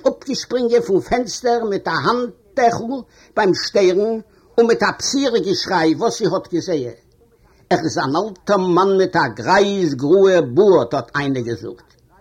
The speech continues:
ער איז אן יינגער מיט דער אפגעגאלטער בארד ווי א גאלער. האט דער צווייטער געזאגט. ער איז אן הויכער און שטאלטנער מיט דער שווארצער בארד, האט דער דריטער געזאגט. אלץ האט אויסגעזען צו זיין, נישט כדרך הטבע.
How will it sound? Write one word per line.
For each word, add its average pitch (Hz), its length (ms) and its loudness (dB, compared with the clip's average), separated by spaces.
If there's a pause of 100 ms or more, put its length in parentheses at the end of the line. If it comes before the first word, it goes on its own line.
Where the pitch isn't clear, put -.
(440)
ער 285 80 2 (100)
איז 180 100 0
אן 196 200 4
יינגער 233 400 2
מיט 208 240 -2
דער 185 120 4 (220)
אפגעגאלטער 226 920 -2
בארד 233 300 0
ווי 202 160 -2
א 175 180 2
גאלער. 143 380 -2 (880)
האט 202 140 2
דער 185 120 -2
צווייטער 180 520 0
געזאגט. 147 400 -2 (320)
ער 202 180 4
איז 160 120 0
אן 143 180 0
הויכער 202 560 2 (420)
און 175 120 6 (120)
שטאלטנער 226 760 0 (100)
מיט 175 120 -2
דער 156 160 -6
שווארצער 214 760 -4
בארד, 214 360 0
האט 156 120 -2
דער 151 160 -4
דריטער 135 300 -6
געזאגט. 110 480 -12 (1600)
אלץ 233 360 2
האט 233 180 -2
אויסגעזען 208 920 0
צו 202 140 -4
זיין, 202 360 2
נישט 220 320 -4
כדרך 185 560 0
הטבע. 147 420 -4